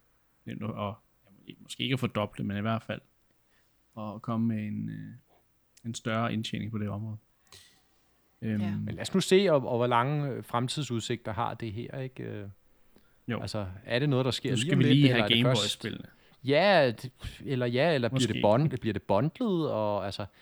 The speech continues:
Speaker 3: det er jo svært
Speaker 1: Ja.
Speaker 3: at sige med de her rygter, ikke? Altså,
Speaker 1: Ja, ja,
Speaker 3: jeg synes,
Speaker 1: det er
Speaker 3: en,
Speaker 1: det.
Speaker 3: en anden lille interessant tidbit, faktisk, vi har glemt at nævne, det er jo det her med, at der er et
Speaker 1: Mm.
Speaker 3: andet rygte, der florerer, øh, så sent som i dag, om, at det, der er et nyt, øh, controller-patent, øh,
Speaker 1: Ja.
Speaker 3: hvor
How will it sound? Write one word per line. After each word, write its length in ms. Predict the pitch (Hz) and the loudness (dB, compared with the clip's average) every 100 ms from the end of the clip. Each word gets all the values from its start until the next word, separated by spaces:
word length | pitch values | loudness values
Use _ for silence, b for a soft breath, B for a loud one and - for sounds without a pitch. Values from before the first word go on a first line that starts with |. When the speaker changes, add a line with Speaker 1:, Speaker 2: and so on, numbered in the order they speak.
| B B | B B
Speaker 3:
det 100 | B | B
er 40 | 135 | 2
jo 40 | |
svært 240 | - 147 147 | 4 4 2
Speaker 1:
Ja. 60 | 139 | 2
Speaker 3:
at 60 | |
sige 280 | - 123 104 | 0 0 -2
med 120 | 95 | -2
de 100 | - | -6
her 100 | 82 | -12
rygter, 320 | - - - | -14 -16 -10
ikke? 180 | 98 - | -10 -10
Altså, 200 | 98 85 | -8 -6
Speaker 1:
Ja, 60 | 87 - | -6 -8
ja, 140 | - - | -12 -2
Speaker 3:
jeg 80 | 135 | 0
synes, 200 | - 151 | 2 2
Speaker 1:
det 80 | 156 | 2
er 40 | |
Speaker 3:
en, 80 | 151 | 0
Speaker 1:
det. 80 | 135 | 2
Speaker 3:
en 120 | 143 | 2
anden 220 | 135 175 | 2 4
lille 260 | 151 160 156 | 4 4 4
interessant 580 | 123 120 - 135 113 - | 2 -2 -2 -2 -2 -4
tidbit, 420 | 131 - 120 - | -6 -4 -6 -4
faktisk, 440 | 98 95 107 - | -6 -6 -10 -8
vi 40 | 104 | -8
har 40 | |
glemt 280 | 110 104 110 | -6 -8 -6
at 80 | 104 | -4
nævne, 260 | 101 107 | -2 -2
det 40 | 139 | -2
er 40 | |
jo 40 | 135 | 0
det 120 | 131 | 0
her 100 | 123 | 0
med, 100 | 113 | -2
at 60 | |
der 60 | 107 | -2
er 60 | 104 | 4
et 60 | |
Speaker 1:
Mm. 80 | 131 | 4
Speaker 3:
andet 240 | 160 175 | 6 4
rygte, 280 | 120 104 - | 4 2 0
der 140 | 113 104 | -4 -4
florerer, 680 | - 104 98 85 98 92 87 | -4 -4 -2 -2 -2 -2 -4
øh, 80 | 95 | -4
så 120 | - | -6
sent 240 | - 123 110 | -4 -4 -4
som 140 | 110 | -6
i 40 | 98 | -2
dag, 320 | 123 143 101 | 0 0 0
om, 200 | 101 95 | -2 -4
at 220 | 95 - | -8 -6
det, 220 | 98 87 | -4 -4
der 60 | 87 | -4
er 40 | |
et 60 | 90 | -4
nyt, 280 | 107 113 - | -4 -4 -6
øh, 100 | 107 | -6
controller-patent, 1120 | - 104 120 120 139 - - - 110 - - b b b b b b | -6 -4 -2 0 -2 -6 -6 -2 -2 -4 -20 b b b b b b
øh, 300 | 107 95 87 | -4 -4 -4
Speaker 1:
Ja. 100 | |
Speaker 3:
hvor 120 | 90 | 0